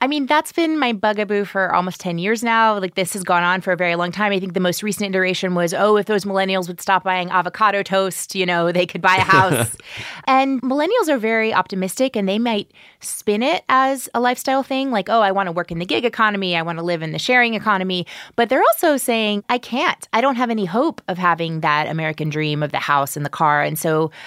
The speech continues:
Speaker 1: maybe I'm just not gonna do it."
Speaker 2: Anya, are there solutions to the student debt crisis?
Speaker 1: I think a solution that's emerging is the option of more affordable repayment plans, and especially automatically enrolling people in repayment plans so that you pay a percentage of your income,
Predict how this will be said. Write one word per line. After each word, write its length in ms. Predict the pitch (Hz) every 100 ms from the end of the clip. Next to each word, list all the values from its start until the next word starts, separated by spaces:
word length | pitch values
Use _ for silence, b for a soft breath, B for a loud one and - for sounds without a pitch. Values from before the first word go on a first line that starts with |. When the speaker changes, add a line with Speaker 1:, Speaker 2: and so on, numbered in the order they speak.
| B -
Speaker 1:
maybe 240 | 165 165
I'm 80 | 160
just 160 | 170
not 140 | 175 156
gonna 160 | 156
do 140 | 139 156
it." 200 | - - _ _ -
Speaker 2:
Anya, 240 | 123 120
are 120 | 110
there 140 | 110 110
solutions 560 | 107 113 120 143 101 90
to 80 | 87
the 100 | 82
student 320 | - 87 78
debt 160 | 85
crisis? 560 | - 73 - 50 - -
Speaker 1:
I 80 | 294
think 200 | 381 554
a 120 | 587
solution 480 | - - 254 240 262
that's 180 | 233 226
emerging 500 | 202 196 196 190 175
is 500 | - 185 180 175 170 -
the 380 | 196 175 175 220
option 320 | 208 - 214
of 100 | 180
more 280 | 185 190 196
affordable 480 | - 185 180 180 170
repayment 420 | 165 - 170 170
plans, 400 | 226 240 269 302
and 160 | - 185
especially 720 | 170 - 196 - 196 190 185 B B B
automatically 560 | 214 208 196 175 175
enrolling 400 | 165 165 180 185
people 300 | 170 170 156
in 160 | 156 151
repayment 400 | 156 147 151 -
plans 260 | 151 131 143
so 80 |
that 100 | 165
you 80 | 143
pay 180 | - 185
a 40 |
percentage 420 | 170 165 208 196 175
of 60 |
your 100 | 165
income, 500 | 170 165 - 147 151